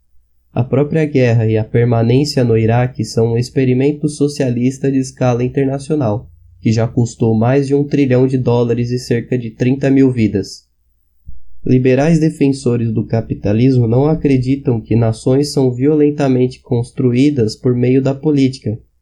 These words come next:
mas que se desenvolvem espontânea e pacificamente. É o socialismo que defende a prosperidade planejada, e o que o governo americano tem feito no Iraque é um planejamento de longo alcance.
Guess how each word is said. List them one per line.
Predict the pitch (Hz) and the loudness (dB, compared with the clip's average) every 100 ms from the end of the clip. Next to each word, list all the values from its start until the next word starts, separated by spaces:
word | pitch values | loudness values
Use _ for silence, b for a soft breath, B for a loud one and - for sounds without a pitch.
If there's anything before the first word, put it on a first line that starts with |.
| _ | _
mas | 110 110 | -4 -4
que | - 127 | -2 -4
se | - | 0
desenvolvem | 120 123 120 127 117 117 131 131 | 2 2 2 2 2 2 2 0
espontânea | 131 - 127 127 127 139 147 147 | -2 0 0 2 2 2 2 0
e | 139 | -2
pacificamente. | 151 147 143 135 - 135 117 110 - - _ _ _ _ _ _ _ _ _ | -2 -2 -4 -4 -2 0 2 0 -6 -20 _ _ _ _ _ _ _ _ _
É | 135 | -4
o | |
socialismo | 131 165 165 151 139 156 151 131 | -2 -2 -2 0 2 2 2 0
que | - | 0
defende | 113 113 123 131 | 0 2 2 2
a | 131 | 0
prosperidade | 139 131 - 135 135 120 117 117 | -2 -4 0 0 2 2 0 -2
planejada, | - 123 127 120 110 107 104 101 _ _ _ _ _ - | -2 0 2 2 0 0 -4 -8 _ _ _ _ _ -4
e | 127 | -4
o | |
que | 127 | 0
o | 156 | 0
governo | 151 127 123 117 | 2 0 0 0
americano | 117 113 - 117 110 | 0 -2 -2 0 0
tem | 110 120 | 0 -2
feito | 113 117 110 110 | 0 -2 -2 0
no | 113 | 2
Iraque | 113 117 131 139 143 | 2 2 0 0 -2
é | |
um | 139 | 0
planejamento | 147 143 143 135 135 123 123 127 131 | 0 2 2 2 2 2 0 0 -2
de | 123 123 | 0 0
longo | 123 117 113 120 | 0 2 0 0
alcance. | 117 - 107 101 - - | -2 -2 -2 -2 -6 -16